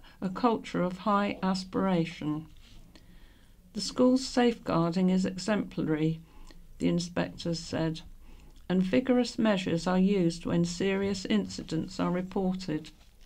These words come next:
The residential provision continues to improve and develop, Ofsted found.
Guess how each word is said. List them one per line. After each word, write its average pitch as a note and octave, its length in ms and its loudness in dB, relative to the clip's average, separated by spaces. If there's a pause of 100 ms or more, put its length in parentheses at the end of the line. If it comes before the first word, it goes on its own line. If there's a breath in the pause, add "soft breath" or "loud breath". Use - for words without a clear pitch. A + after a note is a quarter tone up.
(1040 soft breath)
The A3 100 0
residential B3 720 4
provision F3+ 760 2 (100)
continues G#3+ 580 4
to - 160 -2
improve F#3 640 2
and F#3 160 4
develop, F#3 640 0
Ofsted F3 540 -4
found. D#3+ 560 0